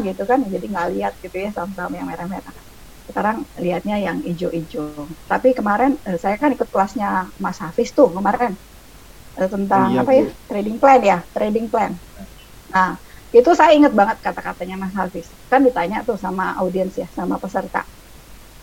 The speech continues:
Speaker 1: "Itu kalau invest kita perlu cut loss nggak?" Gitu. Ya kan? Saya kan waktu invest kan, eh, invest Inco ya waktu itu. Itu dari beli berapa ya? Ne-, empat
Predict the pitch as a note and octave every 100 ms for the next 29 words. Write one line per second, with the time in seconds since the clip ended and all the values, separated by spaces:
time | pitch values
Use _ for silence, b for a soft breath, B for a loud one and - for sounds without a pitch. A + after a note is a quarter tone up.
0 | B3+ C4 - D#4+ D#4 - D4 C#4 G4+ A4+
1 | - D4+ A#4+ B4+ B3+ B3 G#3 D4+ E4 -
2 | - - - - - - - F3+ D#3+ D3+
3 | - - - F#3+ F3+ D#4+ - - - -
4 | - C#4 G4+ - A#3+ - C#4+ B3+ B3 D#4+
5 | F4+ A4+ A4+ - - G#3 G#3 G3+ G3+ A3+
6 | A3 A3 - A#3 A3 - C#4+ G3+ D#3+ E3+
7 | G3+ G3 - F#3 - F#3 - - - -
8 | C4+ C#4 F4+ C#4 G3+ G#3 G3+ G#3 G#3 F#3
9 | E3+ E3 - C4+ A#3 G3+ G#3 G#3 B3+ -
10 | G3+